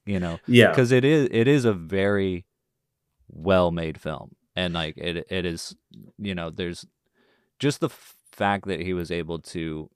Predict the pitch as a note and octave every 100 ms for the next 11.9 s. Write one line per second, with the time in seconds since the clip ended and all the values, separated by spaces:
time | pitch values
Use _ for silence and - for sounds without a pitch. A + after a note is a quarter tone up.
0 | - E2 D2 C#2 - _ _ _ _ _
1 | _ _ _ _ _ _ _ _ _ _
2 | _ _ _ _ _ _ _ _ - G#2+
3 | F#2+ G2 F#2 - - _ _ - - F2+
4 | E2 F2+ E2 E2 D#2+ D#2+ E2 D#2+ - -
5 | _ _ _ _ _ _ _ _ _ _
6 | - F#2+ F#2+ - A2 F2+ E2 E2 C#2 D#2
7 | - F2+ - D#2+ - - - - _ _
8 | - E2+ D#2+ D#2+ - - F2+ E2+ D#2+ -
9 | _ _ _ _ _ _ _ _ - -
10 | - _ F#2 G#2+ G2+ F#2+ G#2 A2+ A#2+ A#2
11 | A2+ - G2+ G#2+ A2+ A2 G#2+ G#2